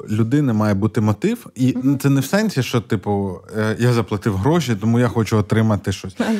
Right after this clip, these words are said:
Speaker 1: Це про відповідальність, про підкріплення моїх намірів, це про,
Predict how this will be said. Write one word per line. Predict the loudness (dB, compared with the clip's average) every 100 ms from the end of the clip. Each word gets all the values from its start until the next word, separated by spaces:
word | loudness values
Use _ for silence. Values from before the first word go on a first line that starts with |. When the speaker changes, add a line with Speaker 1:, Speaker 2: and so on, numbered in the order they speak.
| -4 -2
Speaker 1:
Це | 0 2 2 0 -4 -10 _
про | 0 2 2
відповідальність, | 0 -4 -2 0 2 2 2 2 -2
про | -2 -4
підкріплення | -4 -6 -2 -2 -2 -2 -2
моїх | 0 0 -2 0
намірів, | 2 4 2 2 0 -2 -6
це | -4 -4
про, | -2 0 2 4 4 2